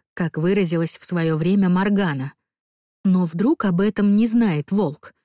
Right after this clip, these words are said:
К примеру, он тупой или неграмотный. Адриена могла допустить такую возможность. И вообще, как она должна его ловить? Сказать «хорошо», а сделать?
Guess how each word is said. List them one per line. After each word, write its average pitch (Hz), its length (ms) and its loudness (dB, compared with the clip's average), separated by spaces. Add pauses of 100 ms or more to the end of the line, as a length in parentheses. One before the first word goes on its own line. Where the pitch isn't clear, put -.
(440)
К - 100 -20
примеру, 247 720 2
он 208 240 0
тупой 233 540 0
или 214 280 2
неграмотный. 165 840 -2 (800)
Адриена 170 500 0
могла 170 360 0
допустить 190 520 -4
такую 165 380 -4
возможность. 165 760 -4 (500)
И 196 100 0
вообще, 180 600 -4 (760)
как 190 280 -4
она 165 240 -2
должна 175 420 0
его 190 200 0
ловить? 190 520 -4 (560)
Сказать 185 580 -4
«хорошо», 180 680 -4 (340)
а 202 160 -2
сделать? 190 680 -2